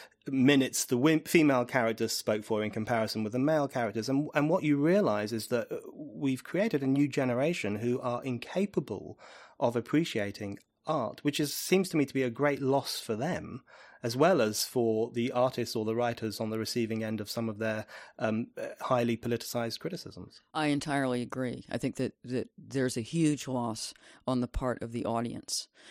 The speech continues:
Speaker 2: because that distance I'm describing, um, it pertains not just to, mm,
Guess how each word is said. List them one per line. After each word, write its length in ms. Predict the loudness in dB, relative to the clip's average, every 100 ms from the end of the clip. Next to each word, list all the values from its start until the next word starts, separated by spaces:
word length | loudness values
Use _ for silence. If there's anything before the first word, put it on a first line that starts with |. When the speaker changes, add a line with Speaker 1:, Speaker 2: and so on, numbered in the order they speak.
| -8
Speaker 2:
because 240 | -4 -4 0
that 220 | 0 2
distance 420 | 0 0 -2 -4
I'm 160 | -6 -6
describing, 720 | -6 -6 -4 -2 -4 -6 -8 _
um, 420 | -6 -4 -6 -8 _ -20 -6
it 140 | -4 -2
pertains 420 | -2 2 0 2
not 240 | 0 0
just 300 | -4 -4 -4
to, 300 | -6 -6 -6 -10 _ _ _ _ -20 _ _
mm, 80 | -12